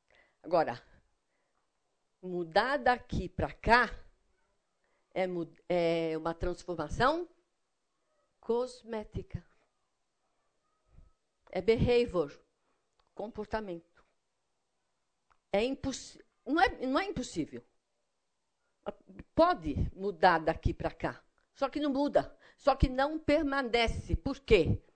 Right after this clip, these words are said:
Porque não passou por aqui. Quando a gente, ahn, trata essas coisas com as pessoas, e às vezes são, são coisas assim,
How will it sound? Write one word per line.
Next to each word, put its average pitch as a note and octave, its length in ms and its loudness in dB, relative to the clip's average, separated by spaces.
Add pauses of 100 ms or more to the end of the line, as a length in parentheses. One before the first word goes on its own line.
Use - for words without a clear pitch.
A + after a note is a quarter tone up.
(560)
Porque F3+ 300 -14
não A3 180 -4
passou G3+ 520 -6
por E3+ 220 -14
aqui. - 360 -18 (2250)
Quando B3+ 220 -2
a C4 80 2
gente, D4+ 500 -6 (280)
ahn, F#3+ 420 -6 (120)
trata A#3+ 400 0
essas - 380 -14
coisas F3 540 -4
com E3 200 -12
as D#3+ 140 -16
pessoas, - 760 -10 (400)
e G3+ 100 -10
às F#3 160 -10
vezes A3 300 -6
são, F#3 560 -8 (800)
são D4 160 -10
coisas A#3+ 420 -8
assim, F3+ 480 -12